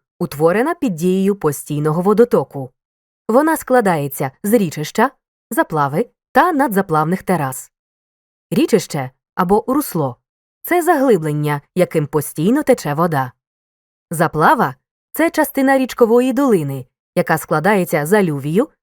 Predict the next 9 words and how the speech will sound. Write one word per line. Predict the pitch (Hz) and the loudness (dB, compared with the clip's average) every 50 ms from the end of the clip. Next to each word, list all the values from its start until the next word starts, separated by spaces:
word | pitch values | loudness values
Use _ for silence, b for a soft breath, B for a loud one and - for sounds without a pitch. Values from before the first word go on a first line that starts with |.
| _ - | _ 0
та | - 370 - - | 2 2 2 0
іноді | - 277 294 311 285 269 294 - - | -4 -2 -2 -2 0 -2 -4 -4 -2
затоплюється | 294 359 370 - 220 160 - - 147 143 143 135 - 165 147 | -2 -2 0 0 0 -2 -2 -2 -4 -4 -4 -4 -4 -4 -2
водою. | 165 180 156 156 139 135 131 135 131 - _ _ _ _ _ _ _ _ _ _ _ _ _ _ _ _ _ _ _ _ - | -2 0 -2 -2 -4 -6 -6 -8 -12 -14 _ _ _ _ _ _ _ _ _ _ _ _ _ _ _ _ _ _ _ _ 0
Надзаплавні | - 180 170 160 151 175 170 165 160 160 151 143 147 143 | 2 2 2 2 2 0 0 2 2 2 2 0 -4 -4
тераси — | - 151 143 160 233 285 - - 170 135 - _ _ _ _ _ | -4 -2 0 2 2 0 0 -2 -4 -4 -6 _ _ _ _ _
це | - - 320 330 | -2 0 0 0
колишні | - - 311 240 262 285 - - 320 330 | 2 2 2 2 2 0 -2 -2 -2 -2
заплави, | 285 339 339 339 269 214 175 151 135 139 131 | 0 -2 -2 0 2 2 2 2 -2 -6 -10